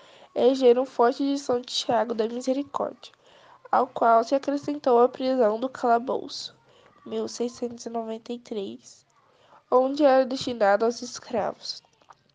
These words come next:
Em mil setecentos e sessenta e dois, se tornou a Casa do Trem, depósito de trem de artilharia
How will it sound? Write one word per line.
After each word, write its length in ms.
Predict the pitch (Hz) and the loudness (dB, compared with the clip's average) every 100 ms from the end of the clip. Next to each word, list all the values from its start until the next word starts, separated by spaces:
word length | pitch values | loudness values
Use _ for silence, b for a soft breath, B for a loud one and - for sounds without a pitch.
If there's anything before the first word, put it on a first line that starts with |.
| _ _ _ _ _ | _ _ _ _ _
Em 160 | 240 269 | -6 -4
mil 180 | 302 392 | 0 2
setecentos 460 | 330 285 277 - | 2 2 -4 -6
e 40 | 240 | -6
sessenta 300 | 240 233 - | -4 -6 -10
e 60 | |
dois, 420 | 240 233 208 214 - b b b | 0 0 0 -6 -20 b b b
se 120 | - | -8
tornou 340 | 247 262 247 254 | 2 2 4 2
a 120 | 285 | 2
Casa 380 | 285 247 240 247 | 2 2 2 0
do 160 | 269 | -4
Trem, 320 | 302 240 190 214 277 - _ | -4 -4 -4 -8 -20 -20 _
depósito 580 | 214 214 214 202 262 269 | -6 -6 0 0 0 -4
de 160 | 254 | -4
trem 300 | 254 - 202 | -8 -6 -6
de 160 | 208 233 | -6 -6
artilharia 720 | 240 - 240 226 240 202 - | -6 -8 -6 -2 -2 -4 -10